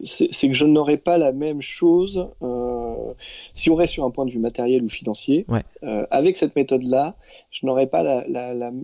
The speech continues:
Speaker 1: la même, le même revenu à titre personnel
Speaker 2: Ouais.
Speaker 1: que si je misais tout sur le rendement.
Speaker 2: Ok.
Speaker 1: A-, après,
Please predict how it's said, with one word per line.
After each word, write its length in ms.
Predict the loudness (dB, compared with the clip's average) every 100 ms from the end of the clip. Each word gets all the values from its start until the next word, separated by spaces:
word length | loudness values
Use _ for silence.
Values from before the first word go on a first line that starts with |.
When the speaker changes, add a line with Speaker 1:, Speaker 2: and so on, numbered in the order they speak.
| -6
Speaker 1:
la 120 | -4
même, 340 | -2 -2 -2 2
le 120 | 4
même 200 | 4 2
revenu 480 | 4 2 4 4 4
à 60 |
titre 200 | 2 -2 0
personnel 640 | -2 0 2 2 2 0 -2
Speaker 2:
Ouais. 180 | -2 -2 -6 _
Speaker 1:
que 120 | 2 2
si 200 | 2 2
je 60 | 2
misais 220 | 4 0
tout 140 | 0
sur 140 | -2 -2
le 60 |
rendement. 340 | 0 -4 -6 _ _ _ _ -2
Speaker 2:
Ok. 180 | 0 0 -4 -4
Speaker 1:
A-, 120 | -4 -4
après, 560 | -4 -4 -2 2 2